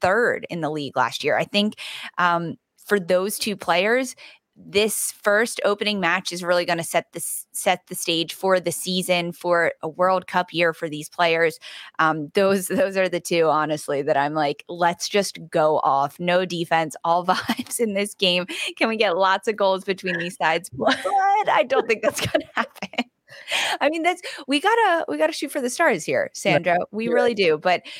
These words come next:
Speaker 1: between these two, I mean, we've already heard from San Diego hosting at Snapdragon that they've broken records about how many tickets they've sold for this opening weekend and opening match. It's,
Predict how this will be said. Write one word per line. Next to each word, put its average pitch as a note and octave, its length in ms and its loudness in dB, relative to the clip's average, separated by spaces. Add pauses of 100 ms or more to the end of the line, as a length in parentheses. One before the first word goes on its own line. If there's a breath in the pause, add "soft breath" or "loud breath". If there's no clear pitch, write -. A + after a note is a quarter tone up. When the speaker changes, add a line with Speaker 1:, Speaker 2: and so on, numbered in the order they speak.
(160 loud breath)
Speaker 1:
between C4 340 0
these C4 220 0
two, B3 260 2
I A3+ 80 4
mean, G#3 220 0
we've G#3 160 0
already A#3 280 2
heard G#3 460 2
from F#3+ 220 0
San G#3 240 -2
Diego F#3+ 400 2
hosting G3 420 0
at F3+ 140 0
Snapdragon E3+ 600 0
that D#3 180 -6
they've E3 160 -4
broken G3 400 -2
records F3+ 480 0 (280 loud breath)
about F3+ 200 2
how G3 120 0
many G3+ 160 -2
tickets F#3+ 360 -4
they've F3 180 -2
sold E3+ 360 0
for G3 220 0
this F#3 260 -2
opening F3 340 -4
weekend E3 320 -4
and D#3+ 140 -4
opening E3+ 320 -4
match. E3 340 -4 (320 loud breath)
It's, - 420 -2